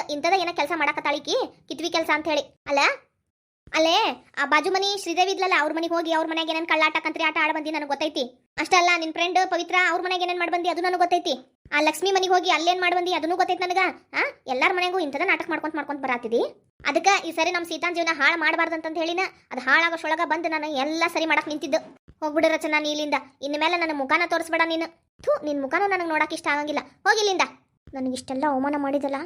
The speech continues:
ನಿನ್ನನ್ ಮಾತ್ರ ನಾ ಸುಮ್ನೆ ಬಿಡಂಗಿಲ್ಲ ಸೀತಾ. ಏಯ್, ನಿಂತ್ಕೋ ಇಲ್ಲೇ. ಸೀತಾ, ನ್-, ನಾ ಮನಿಗ್ ಹೊಂಟೇನಿ. ಇರು, ಇರು, ನಿನ್ ಹತ್ರ ಇನ್ನೊಂದ್ ಸ್ವಲ್ಪ ಕೆಲ್ಸ ಐತಿ. ಇನ್ನೊಂದ್ಸರಿ ನನ್ ಗಂಡನ್ ಸದ್ದಿಗ್ ಏನಾರ ಬಂದಿ, ನಿನ್ನನ್ ಮಾತ್ರ ಬಿಡೋಂಗಿಲ್ಲ ನಾನು. ಈಗ ಹೇಳಾತೆ ನೋಡು. ಇಲ್ಲಿಲ್ಲ, ನಿನ್, ಅನ್-, ಆ, ನ್-,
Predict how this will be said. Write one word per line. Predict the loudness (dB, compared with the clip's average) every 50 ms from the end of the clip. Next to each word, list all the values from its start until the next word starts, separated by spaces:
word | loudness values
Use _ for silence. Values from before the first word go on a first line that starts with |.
| -10 _ _ _ _ -6
ನಿನ್ನನ್ | -4 -2 -2 -2 -2 -4
ಮಾತ್ರ | -6 -6 -6 -6 -6
ನಾ | -6 -6
ಸುಮ್ನೆ | -6 -6 -4 -4 -2
ಬಿಡಂಗಿಲ್ಲ | -2 -2 -2 -2 -2 -2 -2 -4
ಸೀತಾ. | -4 -4 -6 -6 -4 -6 -6 -8 -10 _ _ _ _ _ _ 0 4
ಏಯ್, | 4 4 4 0 -6 -6
ನಿಂತ್ಕೋ | -6 -6 0 2 2
ಇಲ್ಲೇ. | 2 2 0 -4 -6 -14 _ _ _ _ _ _ -14 -12
ಸೀತಾ, | -8 -4 -4 0 2 2 2 2 -2 -10 _ _ _ _ -14
ನ್-, | -12 -12 -12 -10 -4
ನಾ | -2 0
ಮನಿಗ್ | 2 2 0 0 0 0
ಹೊಂಟೇನಿ. | 2 2 2 2 2 -2 -6 _ _ _ _ _
ಇರು, | -2 2 2 4
ಇರು, | 4 4 4 2
ನಿನ್ | 2 2 0
ಹತ್ರ | 0 0 0
ಇನ್ನೊಂದ್ | 0 0 0 0 0
ಸ್ವಲ್ಪ | -2 -2 0
ಕೆಲ್ಸ | 0 0 2 0
ಐತಿ. | 0 0 0 -2 -4 -4 _ _ _ _ -6
ಇನ್ನೊಂದ್ಸರಿ | -4 -2 0 2 2 2 2 2 2 2 2 4
ನನ್ | 2 2 0 2 0
ಗಂಡನ್ | 0 0 2 0 -2 -2
ಸದ್ದಿಗ್ | 0 -4 -4 -2 -2 -2 -2
ಏನಾರ | 0 0 2 2 0
ಬಂದಿ, | 2 2 0 0 0 0 -2 -2 -2 -4 -8 _ _ _ -10
ನಿನ್ನನ್ | -6 -4 -2 -2 0 2 2
ಮಾತ್ರ | 2 2 2 0 0
ಬಿಡೋಂಗಿಲ್ಲ | 0 2 0 0 0 2 2 2
ನಾನು. | 2 2 0 0 -2 -4 -6 -12 _ -12 -10
ಈಗ | -4 -2 0
ಹೇಳಾತೆ | 2 2 2 2 2 0 0
ನೋಡು. | 0 2 0 0 -2 -4 _ _ _ _ _ -4
ಇಲ್ಲಿಲ್ಲ, | -2 2 2 4 4 4 2 0 -2 -14
ನಿನ್, | -16 -10 -4 -2 -2 -2 -2 -4
ಅನ್-, | -8 -2 -2 -2 -2 -2 -6 -8
ಆ, | -4 -2 0 0 0 -2
ನ್-, | -4 -8 -8 -6 -8 -6 -2